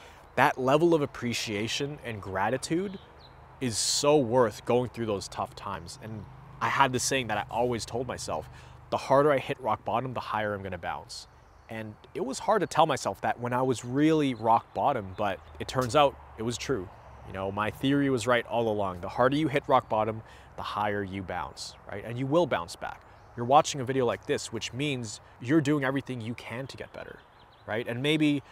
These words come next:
you're watching this and you're a few months into your illness and, you know, this whole experience, maybe you're a few years into this, maybe you're a few decades. Nonetheless, you're here, right here,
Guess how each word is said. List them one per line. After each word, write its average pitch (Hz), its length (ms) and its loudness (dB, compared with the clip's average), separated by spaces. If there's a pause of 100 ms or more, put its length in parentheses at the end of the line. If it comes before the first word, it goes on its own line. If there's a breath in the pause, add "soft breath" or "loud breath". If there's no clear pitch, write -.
(140)
you're 123 120 0
watching 120 380 4
this 117 180 -2
and 104 80 -6
you're 107 140 0
a 98 40 -4
few 120 240 -6
months 113 240 -6
into 110 180 -10
your 107 120 -4
illness 104 520 -8
and, 90 260 -14 (380 loud breath)
you - 60 -18
know, 92 160 -6 (260)
this 117 160 -4
whole 117 240 -2
experience, 110 540 -6
maybe 113 240 -2
you're 117 120 0
a 107 60 -4
few 127 200 -2
years 113 580 0
into 92 220 -16
this, - 200 -12
maybe 202 180 -4
you're 233 140 0
a 117 40 -4
few 160 160 -6
decades. - 540 -6 (380 loud breath)
Nonetheless, 147 540 2
you're 120 120 -4
here, 135 440 0 (220)
right 120 260 4
here, 110 360 -4